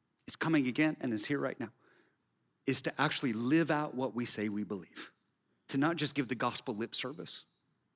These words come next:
to have faith but to not have deeds. We have an opportunity to have faith with deeds, to show love to a world that is hungry,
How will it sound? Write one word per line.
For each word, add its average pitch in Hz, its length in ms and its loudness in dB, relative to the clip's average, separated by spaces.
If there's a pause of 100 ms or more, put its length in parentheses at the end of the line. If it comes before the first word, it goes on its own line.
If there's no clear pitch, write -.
(880)
to 151 80 -2
have 127 100 2
faith 117 380 0
but - 120 -6
to 110 60 -4
not 113 200 0
have 98 180 -6
deeds. 101 260 -4 (300)
We 127 120 0
have 131 100 2
an 127 80 0
opportunity 113 760 -2 (200)
to 117 80 -2
have 104 100 -2
faith 113 340 -4
with 123 180 -2
deeds, 101 280 -2
to - 100 -8
show 110 380 -2 (460)
love 123 440 0
to 117 140 -2
a 98 40 0
world 107 520 0
that 107 100 -4
is 101 120 -2
hungry, 127 580 -2